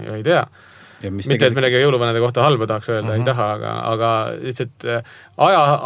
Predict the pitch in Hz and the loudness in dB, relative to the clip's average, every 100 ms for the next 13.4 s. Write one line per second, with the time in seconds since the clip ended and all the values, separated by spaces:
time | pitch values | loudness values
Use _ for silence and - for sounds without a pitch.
0 | 151 202 143 123 123 120 165 185 127 127 | 2 4 2 0 -2 0 2 4 4 2
1 | 120 117 - 123 120 120 120 120 120 - | 2 0 0 0 2 2 0 -2 -6 -10
2 | - 123 123 143 196 - - 123 117 123 | -8 -2 2 4 2 0 0 0 2 2
3 | 123 120 120 120 120 - - - 120 120 | 4 4 4 2 -2 -20 -16 -4 0 4
4 | 120 120 117 117 147 143 131 - 165 180 | 4 4 2 0 -4 -2 -2 2 4 6
5 | 139 117 - 123 120 120 120 117 117 117 | 4 0 0 0 2 2 0 0 -2 -4
6 | 110 60 139 165 143 120 120 120 - 120 | -6 -6 -2 0 0 0 0 -4 -6 -2
7 | 117 120 117 - - - _ - 151 156 | 0 -2 -4 -12 -20 -20 _ -12 -2 2
8 | 160 127 120 120 123 120 165 202 175 123 | 4 4 2 -2 -2 0 4 4 4 2
9 | 120 120 - 127 117 120 117 117 - - | -2 -2 -4 -4 -2 -2 -4 -6 -8 -10
10 | - 120 120 113 _ - 143 143 147 175 | -4 -2 -2 -8 _ -4 2 4 4 4
11 | 160 151 135 - 135 151 151 170 139 107 | 2 0 -2 0 0 0 -2 -2 -2 -2
12 | 98 196 185 165 170 165 190 151 190 147 | 4 4 4 2 0 2 2 2 0 0
13 | 123 120 120 | -2 -2 -4